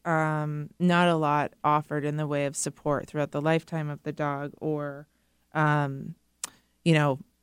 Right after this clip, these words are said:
or, you know, even immediately after the placement. So that can be, that can be challenging. That can leave people, um, kind of in a,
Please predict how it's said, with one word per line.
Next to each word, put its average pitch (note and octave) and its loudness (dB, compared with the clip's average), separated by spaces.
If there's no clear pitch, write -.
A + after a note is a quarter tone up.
or, D#3+ 8
you D#3+ 0
know, D3+ 0
even D#3 2
immediately D3+ 0
after C#3+ -4
the D3 -4
placement. D3+ -4
So F3+ 0
that G3 4
can G#3 4
be, D#3 4
that F3+ 2
can F#3 0
be E3+ 2
challenging. D3+ -2
That D3+ -2
can D#3 0
leave D3+ 0
people, C#3+ -2
um, D3 -2
kind E3 6
of D3+ 4
in D3+ 2
a, D3 -2